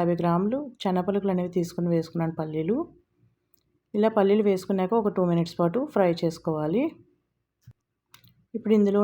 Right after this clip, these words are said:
నేను నాలుగు టేబుల్ స్పూన్స్ శనగపప్పు అనేది వేసుకున్నాను.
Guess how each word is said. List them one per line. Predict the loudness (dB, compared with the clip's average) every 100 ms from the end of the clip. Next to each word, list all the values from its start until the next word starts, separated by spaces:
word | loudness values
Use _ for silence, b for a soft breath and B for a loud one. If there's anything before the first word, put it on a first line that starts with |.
| 2
నేను | 0 -2 -4 _ _ _ _ 2
నాలుగు | 6 6 4 2
టేబుల్ | 2 0 -2
స్పూన్స్ | -4 -2 -4 -4
శనగపప్పు | -2 0 -2 -2 -2
అనేది | 0 2
వేసుకున్నాను. | 2 0 -2 -2 0